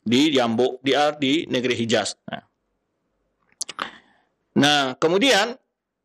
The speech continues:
disebutkan hal-hal yang telah kita jelaskan tadi, di mana beliau mengajar, di mana beliau ajar, di mana, eh,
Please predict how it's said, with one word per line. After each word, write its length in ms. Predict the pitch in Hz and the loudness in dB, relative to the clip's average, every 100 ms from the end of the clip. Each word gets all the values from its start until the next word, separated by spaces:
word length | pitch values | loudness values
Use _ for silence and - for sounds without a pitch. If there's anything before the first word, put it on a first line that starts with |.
| _ | _
disebutkan 880 | - 139 135 139 151 170 180 185 170 | -6 -2 0 0 2 2 2 -2 -4
hal-hal 400 | - 147 170 175 | -4 -2 0 0
yang 80 | 147 | 0
telah 160 | 147 | -2
kita 160 | 135 135 | -2 -4
jelaskan 400 | 127 127 127 127 | -2 -2 -2 -4
tadi, 560 | 123 120 156 175 175 160 | -4 0 2 2 0 -2
di 140 | 131 | -2
mana 240 | 131 131 131 | -2 -4 -4
beliau 160 | 127 | -4
mengajar, 640 | 123 135 160 165 160 165 151 | -4 -4 -2 0 0 0 -6
di 40 | |
mana 160 | 117 123 | -12 -8
beliau 160 | 127 139 | -2 -2
ajar, 240 | 156 165 | 0 -2
di 160 | 156 123 | -2 -8
mana, 320 | 123 131 180 _ _ _ _ _ _ _ - - | -6 -6 -6 _ _ _ _ _ _ _ -20 -4
eh, 340 | 117 120 123 | 0 2 2